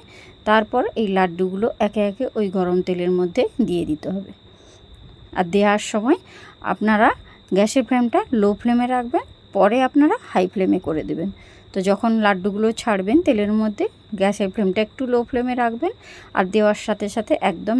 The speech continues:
নাড়াচাড়া করবেন না, তাহলে ভেঙে যাবে। যখন একটু এরকম কালার হয়ে আসবে, তখন আপনারা আস্তে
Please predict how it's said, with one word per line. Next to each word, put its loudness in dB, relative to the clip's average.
নাড়াচাড়া 2
করবেন -2
না, 0
তাহলে 0
ভেঙে 0
যাবে। -6
যখন 2
একটু -6
এরকম 0
কালার 4
হয়ে 0
আসবে, -4
তখন 4
আপনারা 0
আস্তে -6